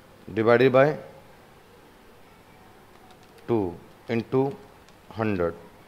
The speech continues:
Solve करेंगे हम, अठारह point five eight,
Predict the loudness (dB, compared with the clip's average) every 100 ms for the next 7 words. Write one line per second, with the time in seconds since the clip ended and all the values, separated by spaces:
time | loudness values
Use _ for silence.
0 | -20 -20 -20 -8 2 2 4 0 0 0
1 | -2 -4 -14 -20 -20 -20 -20 -20 -20 -20
2 | -20 -20 -20 -20 -20 -20 -20 -20 -20 -20
3 | -20 -20 -20 -20 -20 -20 -20 -20 -20 -20
4 | -20 -20 -20 -20 -20 -20 -20 -20 -20 -18
5 | -10 -2 0 2 0 -4 -18 -20 -20 -20
6 | -20 -20 -20 -20 -20 -20 -20 -20 -20 -20
7 | -20 -20 -20 -20 -20 -10 -4 -2 -2 -8
8 | -20 -20 -20 -20 -20 -20 -20 -20 -20 -18
9 | -6 -4 -4 -6 -10